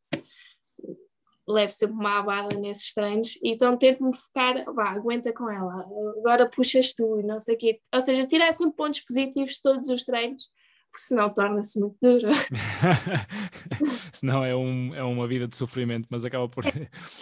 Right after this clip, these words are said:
Speaker 1: Você
Speaker 2: acaba
Speaker 1: tem que se partir ao final do
Speaker 2: Sim,
Speaker 1: dia.
Speaker 2: sim. <laughs> Olha,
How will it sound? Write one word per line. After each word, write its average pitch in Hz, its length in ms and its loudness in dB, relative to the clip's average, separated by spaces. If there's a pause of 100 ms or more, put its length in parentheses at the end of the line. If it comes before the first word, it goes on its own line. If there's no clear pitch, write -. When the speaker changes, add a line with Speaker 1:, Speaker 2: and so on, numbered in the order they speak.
(220)
Speaker 1:
Você 381 180 2
Speaker 2:
acaba 330 220 4
Speaker 1:
tem - 80 0
que - 60 0
se - 60 -14 (200)
partir 311 440 2
ao 254 120 2
final 247 320 0
do 233 60 0
Speaker 2:
Sim, 151 220 4 (120)
Speaker 1:
dia. 220 100 -6 (200)
Speaker 2:
sim. - 200 -4
<laughs> - 1300 -8
Olha, 160 240 4